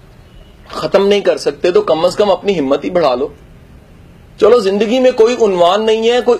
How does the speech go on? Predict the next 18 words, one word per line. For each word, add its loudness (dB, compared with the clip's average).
उन्वान 2
फर्जी 0
रख 2
के 0
जिंदगी -2
गुजार 2
लो। -6
अगर 2
कोई 2
जवाज़े 2
हस्ती -4
नहीं 0
मिलता 0
तो -4
कोई 0
जीने -4
का 0
जवाज 0